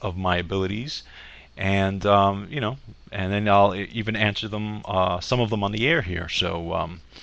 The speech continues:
you know, everybody can kinda learn a little bit. So I'm always in favor of learning. So, uh, and as always, <clears throat> this show is for educational purposes only. It is not intended as a substitute for professional medical advice of any kind. It's not intended to treat, diagnose, cure, or prevent an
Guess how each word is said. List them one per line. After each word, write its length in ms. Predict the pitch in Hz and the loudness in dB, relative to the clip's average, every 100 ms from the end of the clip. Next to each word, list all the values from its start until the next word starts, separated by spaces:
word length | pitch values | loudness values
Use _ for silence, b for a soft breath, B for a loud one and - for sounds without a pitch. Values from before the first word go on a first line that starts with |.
| B B B B B - | B B B B B -10
you 80 | 98 | -6
know, 180 | 87 90 98 | -6 -8 -6
everybody 320 | 110 104 98 | 0 2 0
can 140 | 95 | -2
kinda 220 | - 98 92 | -4 -2 -2
learn 320 | 92 95 98 | -2 -2 -2
a 20 | |
little 200 | 95 101 | 0 0
bit. 180 | 156 170 - - 143 - | 0 -2 -6 -20 -20 -14
So 320 | - - 85 82 | -12 -10 -12 -10
I'm 140 | - 87 | -6 -2
always 240 | 90 90 | -2 -2
in 80 | 87 | -2
favor 260 | - 85 - | -2 -2 -2
of 120 | 85 | -4
learning. 260 | 90 80 - | -4 -4 0
So, 280 | 143 175 - B B B B B B B - | 4 2 0 B B B B B B B 2
uh, 500 | 101 101 101 104 104 - | 8 10 10 8 6 4
and 260 | 113 104 | 4 6
as 160 | 107 104 | 6 6
always, 640 | 117 127 113 170 - - - | 4 8 8 8 4 -2 -4
<clears throat> 80 | - | -4
this 320 | 110 113 120 | 0 6 8
show 480 | - - 107 113 123 | 8 8 6 4 2
is 240 | 113 113 - | 4 4 2
for 380 | - 98 110 | -2 0 0
educational 640 | 104 98 101 104 - 107 104 | 0 -2 0 0 0 -2 -4
purposes 480 | 104 101 110 110 | -4 -2 0 2
only. 320 | 104 107 165 185 B B B B - | 4 4 2 -2 B B B B -2
It 100 | 98 | 2
is 160 | 101 98 | 2 4
not 240 | 107 110 | 6 6
intended 500 | 107 104 110 110 104 | 6 2 0 4 4
as 140 | 98 90 | 4 0
a 40 | |
substitute 500 | - 104 - - 117 | -2 -2 -2 -8 -10
for 100 | - | -10
professional 460 | - - 104 - 98 | -10 -2 -2 0 0
medical 400 | 95 98 - 92 | 6 6 6 0
advice 340 | 90 95 92 | 4 2 2
of 80 | 95 | -4
any 140 | 92 | -4
kind. 420 | - - 104 107 | -2 2 4 4
It's 140 | 110 - | 0 0
not 120 | 95 | 0
intended 400 | 95 - 104 92 | 0 -4 -6 -6
to 80 | 95 | -10
treat, 320 | - - 117 | -10 -8 -4
diagnose, 500 | - 98 90 98 92 | 4 4 4 -2 -6
cure, 400 | - - 113 120 | -8 -4 0 0
or 160 | 110 98 | 2 -2
prevent 520 | - 92 85 104 110 | -2 -8 0 2 2
an 120 | 95 | -2